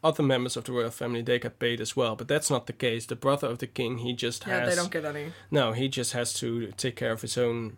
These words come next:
Speaker 1: money.
Speaker 2: Yeah.
Speaker 1: And sometimes that leads to someone owning a lot of buildings in Amsterdam
Speaker 2: Yeah.
Speaker 1: and exploiting people with the
Speaker 2: Okay.
Speaker 1: rent. Um, but,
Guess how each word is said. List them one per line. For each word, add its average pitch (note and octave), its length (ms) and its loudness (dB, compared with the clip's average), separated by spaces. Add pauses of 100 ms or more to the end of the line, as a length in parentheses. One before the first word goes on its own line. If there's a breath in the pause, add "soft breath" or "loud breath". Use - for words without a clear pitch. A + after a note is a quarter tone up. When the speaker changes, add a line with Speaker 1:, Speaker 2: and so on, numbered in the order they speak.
Speaker 1:
money. A2 480 -4
Speaker 2:
Yeah. A2+ 240 -6
Speaker 1:
And A#2 220 -4
sometimes A#2 540 -2
that A2+ 340 -6 (360 soft breath)
leads A#2+ 400 -2
to A2 440 -4
someone A2 640 -4 (300)
owning A#2+ 260 0
a A#2+ 40 -4
lot A2+ 160 -4
of A2+ 180 -10
buildings C3 440 2
in B2+ 80 2
Amsterdam A#2 600 -2
Speaker 2:
Yeah. A2+ 200 0
Speaker 1:
and A2 200 -4 (500 loud breath)
exploiting A#2 760 0 (440 loud breath)
people A2 480 -2 (380 loud breath)
with - 140 -8
the B2+ 80 -2
Speaker 2:
Okay. B2+ 60 2
Speaker 1:
rent. B2 320 2 (380 loud breath)
Um, D3 520 8 (160)
but, D#3+ 320 8